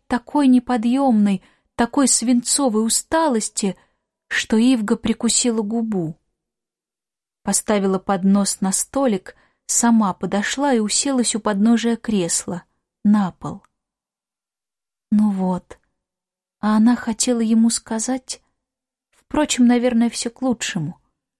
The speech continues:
Сказать можно и сейчас. Так даже лучше. Пусть он не слышит. "Клавдий,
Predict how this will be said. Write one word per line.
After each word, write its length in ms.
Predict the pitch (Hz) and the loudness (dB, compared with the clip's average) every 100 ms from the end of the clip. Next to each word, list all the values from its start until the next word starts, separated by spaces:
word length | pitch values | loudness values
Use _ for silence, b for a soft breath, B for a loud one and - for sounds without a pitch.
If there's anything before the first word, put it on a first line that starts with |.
| _ _ | _ _
Сказать 520 | - - 220 202 208 214 | -10 -4 -2 -2 -2 0
можно 360 | 214 196 202 | 0 2 0
и 20 | |
сейчас. 680 | 202 - 196 - 247 247 - _ _ _ _ _ _ | 0 -4 -6 -8 -8 -8 -10 _ _ _ _ _ _
Так 200 | 294 262 | -4 -2
даже 260 | 277 285 285 | -2 -2 0
лучше. 480 | 285 302 - 185 175 _ _ _ _ _ _ _ _ _ - | 0 -2 -4 -6 -10 _ _ _ _ _ _ _ _ _ -4
Пусть 280 | 285 - | -2 0
он 160 | 202 190 | 0 2
не 80 | 185 | 0
слышит. 600 | - 202 185 185 - 220 _ _ _ _ _ _ _ _ _ _ _ _ _ _ - | -2 -4 -4 -6 -8 -12 _ _ _ _ _ _ _ _ _ _ _ _ _ _ -12
"Клавдий, 640 | - 240 208 175 190 | -4 -2 -2 -6 -12